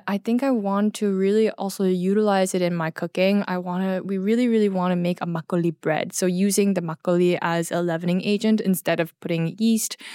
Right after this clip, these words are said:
um, because it has both great yeast and mold, um, but it is very tricky because it reacts very differently, and it's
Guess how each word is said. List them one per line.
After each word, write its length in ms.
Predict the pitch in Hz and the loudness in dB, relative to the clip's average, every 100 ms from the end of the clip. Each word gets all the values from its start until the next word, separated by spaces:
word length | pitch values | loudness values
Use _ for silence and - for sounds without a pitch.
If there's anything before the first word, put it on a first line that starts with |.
| - - | -16 -4
um, 200 | 196 185 | 0 0
because 380 | 185 - - 254 | -2 -4 0 0
it 80 | 226 | 0
has 340 | - 190 190 - _ _ | -2 -2 -2 -6 _ _
both 260 | 196 190 - - | 0 0 -6 -8
great 380 | 208 202 220 | 0 2 2
yeast 320 | 196 196 190 - | 2 -2 -2 -6
and 320 | 175 170 196 | -2 0 2
mold, 400 | 180 170 226 269 277 - - - | 0 0 2 0 -2 -8 -14 -2
um, 260 | 214 208 202 | 0 2 2
but 100 | 202 | 2
it 140 | 226 | 2
is 160 | 339 349 | 2 2
very 220 | 302 294 | 0 0
tricky 500 | 269 - 196 254 285 | -2 -8 -4 -2 0
because 280 | 240 - 196 | -2 -2 0
it 200 | 190 - | 0 -2
reacts 480 | - 208 240 320 - | -2 0 0 -2 -4
very 220 | 294 247 | 0 0
differently, 560 | 196 185 - 190 196 190 | 0 -4 -2 -2 0 0
and 100 | 180 | 0
it's 140 | 175 | -4